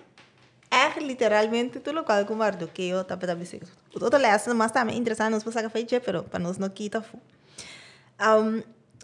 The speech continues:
pero aquí nada no se mira a un otro actitud de Mardoqueo de un testificación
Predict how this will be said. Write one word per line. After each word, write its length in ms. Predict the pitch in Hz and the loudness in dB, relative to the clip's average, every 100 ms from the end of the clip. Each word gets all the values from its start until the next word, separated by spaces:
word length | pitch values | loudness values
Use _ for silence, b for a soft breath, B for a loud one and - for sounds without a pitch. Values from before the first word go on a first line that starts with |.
| - | 8
pero 160 | 294 294 | 10 10
aquí 220 | 277 285 | 8 4
nada 260 | 302 302 359 | 0 2 2
no 140 | 349 | 2
se 120 | 339 370 | 0 0
mira 260 | 349 294 | 0 0
a 140 | - 277 | 0 0
un 380 | 262 269 285 - 302 | 0 -2 -2 -2 6
otro 320 | 349 359 415 | 6 6 4
actitud 680 | 320 349 - 285 - 285 285 | 2 2 -2 -4 -2 0 0
de 100 | 285 | 2
Mardoqueo 1120 | 277 233 208 202 - 262 277 302 440 523 - _ _ | 4 4 2 -2 0 2 4 4 2 0 -6 _ _
de 200 | 190 220 | 4 4
un 380 | 247 277 285 302 | 4 -4 -6 -8
testificación 1160 | - 320 277 - 240 240 233 214 - 233 220 | 2 2 2 -2 -6 -4 -2 -2 -2 -4 -4